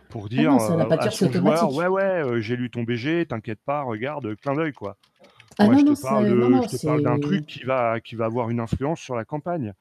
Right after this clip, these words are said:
Speaker 2: Ah oui, oui,
Speaker 1: Tu
Speaker 2: euh,
Speaker 1: vois.
Speaker 2: moi, ça, oui, oui, moi, ça m'est déjà arrivé. Euh, j'avais, euh, des joueurs dont les B G collaient parfaitement à ce qui arrivait à certains N P C. Bah, euh, ils m'avaient donné les noms, euh, des membres de leur famille. Bah, le nom du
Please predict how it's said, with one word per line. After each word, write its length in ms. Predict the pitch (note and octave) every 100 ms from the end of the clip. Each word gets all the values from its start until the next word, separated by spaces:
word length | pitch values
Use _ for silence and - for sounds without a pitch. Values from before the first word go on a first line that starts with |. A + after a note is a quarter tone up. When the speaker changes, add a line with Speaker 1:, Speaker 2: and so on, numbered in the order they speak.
| -
Speaker 2:
Ah 80 | B3
oui, 60 | E4 F4
oui, 180 | D#4+ C#4+
Speaker 1:
Tu 80 | G#3+
Speaker 2:
euh, 40 |
Speaker 1:
vois. 100 | G3+
Speaker 2:
moi, 140 | G3+
ça, 160 | A3+ G#3+ G3
oui, 120 | C#4
oui, 120 | C#4+ A#3
moi, 120 | F#3+
ça 140 | G3
m'est 120 | G3 E3
déjà 280 | E3 F3+
arrivé. 540 | E3 D#3 D3 F#3 C#4 F4+
Euh, 80 | F3+
j'avais, 500 | D#3+ D#3+ D#3 E3 D#3+
euh, 540 | D3 C#3 C3+ C3 B2+ B2
des 140 | D3+
joueurs 340 | C#3+ F#3 G3
dont 140 | F3+ D3
les 120 | C#3
B 100 | D3
G 180 | D3+ F3
collaient 280 | - C#3+ C3+
parfaitement 560 | - A3+ - G#3+ G3+
à 40 | G3+
ce 80 | G3
qui 100 | D#3+
arrivait 260 | E3 E3
à 40 | E3
certains 320 | - - D3+
N 120 | C3+
P 100 | B2+
C. 400 | - A3+ - - _ _ _ _ _ _ _ _ -
Bah, 460 | D#3 D3 D3 C3
euh, 160 | C3 B2+
ils 100 | C3+
m'avaient 220 | D#3 D#3+
donné 320 | D#3 E3 F3+
les 140 | E3 D3+
noms, 500 | D#3+ E3 E3+ E3 D3
euh, 20 |
des 140 | C#3+
membres 180 | C#3+ D#3
de 80 | D3+
leur 140 | C3+
famille. 380 | - C#3 E3+ B3
Bah, 60 | F3+
le 80 | D3+
nom 180 | D#3+
du 320 | E3 D3+ D3